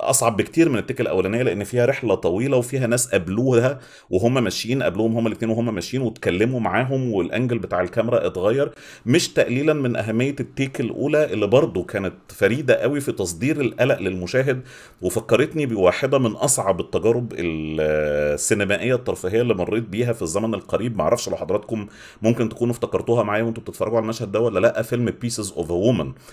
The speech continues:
اللي كنا عملنا له مراجعة واتكلمنا فيه عن لقطة مطولة جدًا لعملية ولادة خلت المشاهد يشعر بالألم نفسه وهو بيتفرج. كان كل ما الشخصية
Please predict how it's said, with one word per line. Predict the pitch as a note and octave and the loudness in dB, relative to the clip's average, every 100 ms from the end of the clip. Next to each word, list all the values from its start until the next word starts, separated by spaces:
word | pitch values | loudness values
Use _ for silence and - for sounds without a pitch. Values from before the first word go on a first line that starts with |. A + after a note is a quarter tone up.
| - - | -14 -6
اللي | E2+ | -2
كنا | A#2 A2 | 0 2
عملنا | F#2 F2+ F2+ | 4 2 2
له | A2 G2+ | 0 0
مراجعة | F#2 G#2+ E2+ D#2+ | 0 2 2 2
واتكلمنا | D#2+ - F2+ G2+ F2+ | 0 -2 -2 -2 -4
فيه | - G#2+ | -4 -2
عن | F2 | -2
لقطة | E2 - F#2 | -2 -2 -2
مطولة | F2+ F2 E2+ D#2+ F2+ G#2 | -2 -2 -2 0 2 2
جدًا | E2+ F2 G#2+ F2+ D#2 F#2 | 0 0 -4 -6 0 2
لعملية | F2+ E2 D#2+ E2 E2+ G#2 G2+ | 2 0 -2 0 -2 -2 -6
ولادة | D2+ F2+ A#2 A#2 A#2 - - - | -2 0 2 0 -2 -8 -20 -14
خلت | - B2 C3+ A#2 | 2 2 4 0
المشاهد | F#2+ E2 E2 A#2+ B2+ B2 | -2 -2 -2 -2 0 0
يشعر | G#2 D3 - B2 | 2 2 4 4
بالألم | A2 G2+ G2 B2+ F2+ D#2+ D#2+ | 4 2 4 4 4 2 -2
نفسه | G#2+ - | -2 -2
وهو | F2+ F#2 | -2 -2
بيتفرج. | F#2 - D#2+ - | 0 0 0 -2
كان | E2+ | -6
كل | D#2+ A2 | -4 -2
ما | G2+ | -2
الشخصية | F2 E2 D#2 F#2+ - - A2 A2+ A2+ | -2 -4 -8 -8 -4 0 2 4 4